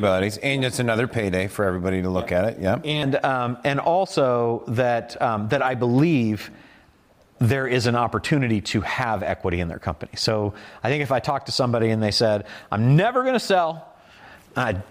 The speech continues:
Speaker 1: don't ever want any partners ever. I've had so many bad relationships with partners. I sued the last twelve I was with." I'd be like,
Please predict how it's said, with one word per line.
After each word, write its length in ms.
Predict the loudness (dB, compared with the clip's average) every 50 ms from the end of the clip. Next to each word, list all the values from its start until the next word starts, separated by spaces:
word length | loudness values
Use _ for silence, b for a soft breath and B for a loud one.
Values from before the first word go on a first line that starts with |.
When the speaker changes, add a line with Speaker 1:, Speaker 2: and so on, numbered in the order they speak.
| -2
Speaker 1:
don't 180 | -2 0 2 2
ever 160 | 2 2 2
want 220 | 2 2 2 2 2
any 240 | 0 0 0 0
partners 480 | 0 0 -2 -2 0 0 0 0 2 2
ever. 300 | 0 0 2 2 2 2
I've 80 | 2 2
had 180 | 0 -2 -2 -4
so 460 | -6 -8 -8 -6 -2 -2 0 0 0
many 200 | 0 0 0 2
bad 340 | 2 2 2 2 -2 -4 -2
relationships 540 | 0 2 2 2 2 0 -2 -2 -2 -2 0
with 140 | -2 -2 0
partners. 340 | -2 -2 -2 -2 -2 0 2
I 100 | 2 0
sued 340 | 0 0 0 0 0 0 0
the 100 | 2 2
last 280 | 2 0 0 -2 -4
twelve 240 | -2 -2 0 2 2
I 120 | 2 2
was 120 | 2 2 2
with." 140 | 0 2 2
I'd 160 | 2 2 2
be 100 | 2 2
like, 220 | 2 2 0 -2